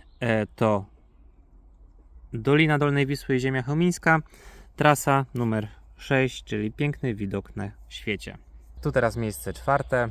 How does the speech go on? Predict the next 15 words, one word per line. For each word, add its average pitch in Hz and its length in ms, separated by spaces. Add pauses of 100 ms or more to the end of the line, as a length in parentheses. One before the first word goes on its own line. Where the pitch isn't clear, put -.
(120)
jeżeli 107 260
chodzi 110 260
o 110 120
region, 107 360
i 107 120
tutaj 110 260
miałem 107 220
delikatny 104 460
dylemat, 104 600
czy 110 220
będzie 101 420
to 95 160
Pałuki 107 540
czy 101 440 (100)
Kujawy. 151 500